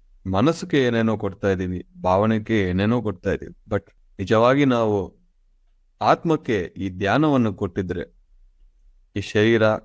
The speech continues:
ಭಾವನೆಗಳು, ಮನಸ್ಸು ಪ್ರತಿಯೊಂದನ್ನು ಬ್ಯಾಲೆನ್ಸ್ ಅಲ್ಲಿ ಇರು-,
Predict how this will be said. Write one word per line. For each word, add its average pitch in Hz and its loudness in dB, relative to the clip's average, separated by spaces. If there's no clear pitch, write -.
ಭಾವನೆಗಳು, 98 2
ಮನಸ್ಸು 95 -4
ಪ್ರತಿಯೊಂದನ್ನು 110 2
ಬ್ಯಾಲೆನ್ಸ್ 92 0
ಅಲ್ಲಿ 82 -2
ಇರು-, - -10